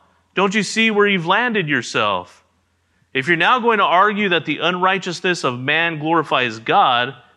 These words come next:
therefore he cannot judge sin and punish anyone, are you now going to continue that, to teach that God will judge all the sin of the Gentiles at the end of the world?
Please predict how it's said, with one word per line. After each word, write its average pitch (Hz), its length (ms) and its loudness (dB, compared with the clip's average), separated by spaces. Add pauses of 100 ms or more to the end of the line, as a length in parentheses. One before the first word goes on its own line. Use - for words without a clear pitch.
therefore 170 400 0
he 165 160 0
cannot 196 560 0
judge 123 320 -2
sin 143 280 0
and 139 140 -2
punish 190 400 -2
anyone, 165 720 -2 (1300)
are 143 140 2
you 156 140 0
now 160 280 0
going 190 220 0
to 165 60 0
continue 175 500 -4
that, 139 400 -6
to 156 100 -4
teach 202 380 -6
that 147 160 -2
God 165 240 0
will 156 100 -4
judge 147 280 -2
all 147 260 0
the 160 100 -2
sin 175 300 -4
of 151 80 -4
the 131 80 -2
Gentiles 156 580 -2
at 139 100 -4
the 127 140 -4
end 135 100 -4
of 147 80 -10
the 143 60 -6
world? 160 420 -10